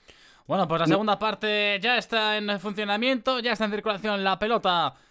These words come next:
Speaker 1: en el, precisamente el Estadio Olímpico de Roma. Solo ha habido un cambio en el, eh, descanso. Entraba Mario Gabranovic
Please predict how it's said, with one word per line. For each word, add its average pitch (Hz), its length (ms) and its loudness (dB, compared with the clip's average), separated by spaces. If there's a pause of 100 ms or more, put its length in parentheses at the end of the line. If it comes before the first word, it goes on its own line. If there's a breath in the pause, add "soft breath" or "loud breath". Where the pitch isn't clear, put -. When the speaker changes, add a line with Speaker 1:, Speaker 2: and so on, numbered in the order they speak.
Speaker 1:
en 139 140 -8
el, 165 100 -6
precisamente 190 920 -6
el 208 60 -4
Estadio 208 380 -4
Olímpico 226 420 -4
de 208 120 -2
Roma. 226 400 -2
Solo 202 300 -6
ha - 40 -2
habido 165 400 -6
un 196 220 -4
cambio 160 580 -4
en 175 160 -6
el, 175 280 -8
eh, 165 320 -4 (280 soft breath)
descanso. 233 1000 -2
Entraba 185 840 0 (200 loud breath)
Mario 190 720 0
Gabranovic 208 1080 -2